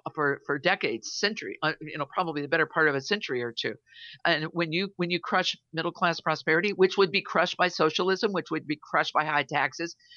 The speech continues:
um, and, uh, crushing the, by the way, who provides the jobs in this country for the middle class people? The wealthy people who have started and maintained co-, businesses, and they go out and hire people, grow their business, hire more people,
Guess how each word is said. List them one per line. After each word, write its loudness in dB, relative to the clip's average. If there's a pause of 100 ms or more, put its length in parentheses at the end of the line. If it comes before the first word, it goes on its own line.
(260)
um, 0
and, 0 (200)
uh, 2
crushing 0
the, 0 (240)
by 2
the -2
way, 2 (460)
who 2
provides 2
the -14
jobs 2
in -6
this -6
country -6
for 0
the 0
middle 0
class -4
people? -6 (340)
The 4
wealthy 2
people 0
who -2
have -2
started 2
and -2
maintained -4
co-, 0 (200)
businesses, 0
and -4
they 2
go 0
out 0
and -8
hire 2
people, -6
grow 2
their 4
business, -2
hire 0
more -2
people, -4